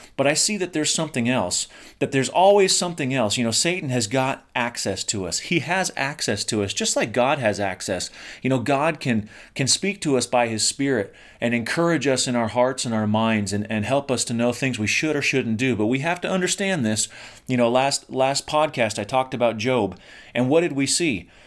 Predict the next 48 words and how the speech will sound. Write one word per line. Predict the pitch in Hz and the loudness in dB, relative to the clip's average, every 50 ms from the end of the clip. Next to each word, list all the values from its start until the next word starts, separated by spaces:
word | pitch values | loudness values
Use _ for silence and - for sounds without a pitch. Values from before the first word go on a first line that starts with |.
| - - - | -20 -4 0
We | 131 165 | 2 2
saw | 175 - - 175 160 151 | 4 4 2 2 2 2
in | 131 120 113 113 | 2 0 0 -2
Job | 104 104 143 156 147 117 110 104 101 - - - _ - | 0 0 0 2 2 2 0 -2 -4 -8 -16 -20 _ -2
this | 120 127 123 113 | 0 0 2 0
fact | - - 143 135 143 156 - - | 2 2 2 2 2 0 -2 -4
of | 127 117 | -4 -2
life | 107 117 123 113 98 92 - | 0 2 2 2 2 0 -4
is | 107 107 98 | -6 -6 -4
that | 92 107 95 95 | -4 -4 -2 0
God | 131 131 156 202 180 | 0 0 0 0 0
has | 139 120 107 101 | 0 0 0 0
access | 107 104 98 98 - - 104 98 - | 0 0 0 0 -2 -6 -6 -6 -6
to | - - 110 104 | -6 -4 -2 -2
us, | 101 98 | -2 -2
but | - - 98 - | -4 -6 -4 -4
Satan | - - 139 147 139 - 123 110 | -2 -2 -2 -2 -4 -6 -8 -6
also | - - 120 123 139 - - 120 107 | -4 -2 -2 -2 -2 -2 -2 -2 -2
has | 95 95 110 104 98 - - | -2 -2 -2 -2 -2 -4 -4
access. | 104 104 104 104 - - - 85 78 - - - - - - - - - - - - - _ - | -4 -6 -4 -4 -4 -4 -4 -4 -4 -4 -4 -4 -4 -8 -14 -20 -20 -20 -20 -20 -20 -16 _ -2
And | 131 135 - | -2 -2 -2
Paul's | - 151 175 214 262 254 - | 0 0 0 0 0 -2 -2
saying | - 120 104 98 101 98 | -2 -2 -2 -2 -4 -4
that. | 98 92 87 92 | -4 -4 -4 -4
He | 104 | -4
says, | 107 - 131 127 113 | -2 0 0 0 0
you | 120 127 | 0 0
know, | 131 127 123 - - - - - - - | 0 0 0 -2 -6 -16 -20 -20 -18 -4
"I | - 131 143 | 0 0 2
want | 143 180 196 214 214 | 2 2 2 0 0
to | 180 | 0
do | 127 131 135 127 | 0 0 0 0
good, | 120 156 185 175 131 | 2 2 2 2 0
but | 107 113 113 | 2 2 2
I | 117 135 | 2 2
recognize | 147 143 156 151 143 - 113 104 117 120 117 117 117 110 | 2 2 0 0 0 -2 -6 -4 -2 0 0 0 0 -2
that | - 104 101 | -2 -4 -2
there | - 123 120 123 | -2 0 2 2
is | 131 135 123 110 | 2 2 2 2
this, | 117 117 107 | 0 -2 -2
there | 110 107 - 113 131 127 131 | -4 -6 -4 -2 0 2 2
is | 127 113 104 | 2 0 0
this | 117 101 | -2 -4
war | 104 113 117 131 156 175 196 202 196 | -2 -2 2 4 4 4 4 4 2
that | 170 151 135 | 2 0 0
is | 135 113 | 0 0
going | 110 131 131 135 131 123 117 | 0 0 0 2 0 0 2
on, | 120 120 117 110 104 95 92 | 2 2 2 2 0 -2 -4